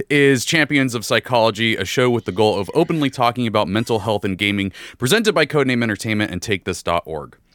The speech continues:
Every Tuesday at eleven A M Pacific Standard Time here on twitch dot T V slash C N E Games, or later on your favorite podcast service, Mitra Jordan and Rafael Bucamatzo, A K A Doctor B,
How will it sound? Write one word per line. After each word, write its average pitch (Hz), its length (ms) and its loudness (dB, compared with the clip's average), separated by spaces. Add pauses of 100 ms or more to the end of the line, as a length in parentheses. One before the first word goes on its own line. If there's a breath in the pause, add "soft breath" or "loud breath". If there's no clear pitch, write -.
(340 loud breath)
Every 143 220 4
Tuesday 156 380 2
at 151 40 2
eleven 147 300 2
A 143 60 4
M 147 80 2
Pacific 127 320 -6
Standard 139 320 -2
Time 147 220 -2
here 123 140 0
on 127 80 0
twitch - 280 -4
dot 123 140 2
T 131 140 -6
V 127 120 -2
slash 127 220 -2
C 120 200 -4
N 120 120 0
E 117 40 -2
Games, 113 420 -2
or 151 360 4
later 117 280 4
on 113 120 4
your 104 80 0
favorite 101 260 0
podcast 104 420 2
service, 107 380 -2
Mitra 135 280 2
Jordan 131 340 2
and 107 280 0
Rafael 139 380 4
Bucamatzo, 135 680 2
A 139 140 2
K 139 320 4
A 127 40 2
Doctor 131 320 2
B, 107 260 0